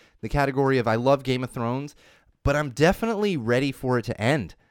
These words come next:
I'm kinda like, "Okay, let, let's put someone on that damn Iron Throne. Let's, let's wrap it up. Let's call it a day." I, it's a fantastic show,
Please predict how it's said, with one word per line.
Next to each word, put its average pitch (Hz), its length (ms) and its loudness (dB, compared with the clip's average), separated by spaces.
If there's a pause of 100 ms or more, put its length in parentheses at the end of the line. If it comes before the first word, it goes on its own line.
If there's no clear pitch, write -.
(320)
I'm 120 100 -6
kinda 165 220 0
like, 151 200 2
"Okay, 127 300 0 (240)
let, 139 220 2
let's 143 180 0
put 190 220 6
someone 180 260 2
on 165 120 0
that 151 120 0
damn 151 240 4
Iron 143 300 2
Throne. 143 400 2 (280)
Let's, 113 240 0
let's 120 220 2
wrap 139 300 6
it 147 80 4
up. 143 180 6
Let's 120 140 2
call 151 260 0
it 135 80 0
a 127 40 -4
day." 135 400 2 (280)
I, 123 160 -4
it's - 220 -6
a - 40 -8
fantastic 165 540 -2
show, 143 380 4